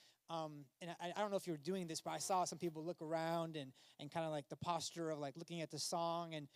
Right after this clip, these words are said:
and maybe you weren't doing this, but the Lord spoke to me, like, we should not be coming into the church with the,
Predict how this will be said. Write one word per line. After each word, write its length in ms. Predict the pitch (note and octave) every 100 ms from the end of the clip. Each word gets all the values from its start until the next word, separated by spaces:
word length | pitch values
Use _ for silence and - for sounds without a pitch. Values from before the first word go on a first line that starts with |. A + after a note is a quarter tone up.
| -
and 60 | -
maybe 220 | F3+ G3+
you 80 | G#3+
weren't 180 | G3+ D#3
doing 220 | E3 D#3+
this, 120 | D#3
but 140 | - C#3+
the 80 |
Lord 180 | D#3 F3+
spoke 240 | E3+ E3 D3
to 60 |
me, 120 | D#3+ D3+
like, 180 | D3 - _ _ _ _ _ _ - _ _ _ _ _ - -
we 80 | G3
should 160 | - A3
not 180 | A3+ G3+
be 80 |
coming 320 | G#3+ A3 A3 G#3+
into 180 | G3
the 140 | E3+ E3
church 460 | - F#3+ A3 - F#3+
with 160 | F3
the, 180 | F#3+ E3